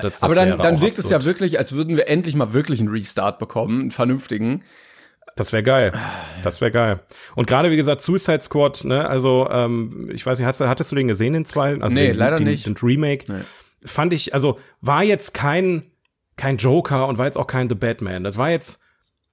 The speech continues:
Speaker 1: einfach nur eine deutlich bessere Version von dem ursprünglichen Film. Also du hast, ne, d-, das hat deutlich besser funktioniert, ähm, und auch, wie gesagt, der Seestern am Ende, der, der Kampf, der war einfach großartig.
Speaker 2: <laughs>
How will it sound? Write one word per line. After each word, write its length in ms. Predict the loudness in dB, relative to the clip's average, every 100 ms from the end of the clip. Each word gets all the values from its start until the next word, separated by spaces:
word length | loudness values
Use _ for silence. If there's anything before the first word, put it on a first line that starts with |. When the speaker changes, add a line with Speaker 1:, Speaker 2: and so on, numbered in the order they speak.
| -2
Speaker 1:
einfach 380 | 0 0 -2
nur 460 | 2 2 4 2 0 -4
eine 160 | -2 -2
deutlich 600 | 4 4 4 2 -2 2
bessere 400 | 0 2 0 2
Version 580 | 2 4 4 4 2 0
von 240 | 0 0
dem 420 | 2 0 0 -4 0
ursprünglichen 560 | 0 2 -2 -2 -4
Film. 240 | -2 0 0
Also 160 | 0
du 100 | 4
hast, 300 | 2 2 -10 -14 -20 _ _
ne, 200 | 2 2
d-, 160 | 2 -2
das 240 | -2 0 2
hat 240 | 0 0
deutlich 320 | 2 2 2 -2
besser 240 | 0 0
funktioniert, 840 | 0 -4 0 2 6 6 4 0 0
ähm, 320 | 2 2 -2
und 160 | -2
auch, 120 | -2 -2
wie 60 |
gesagt, 220 | 0 0
der 80 | 0
Seestern 340 | 0 0 0 0
am 100 | 0
Ende, 420 | -2 0 0 0
der, 140 | -2
der 100 | -4
Kampf, 240 | -4 -4 -4
der 140 | -4
war 80 | -2
einfach 200 | -4 -6
großartig. 680 | -2 -2 0 0 2 0 -2
Speaker 2:
<laughs> 60 | -6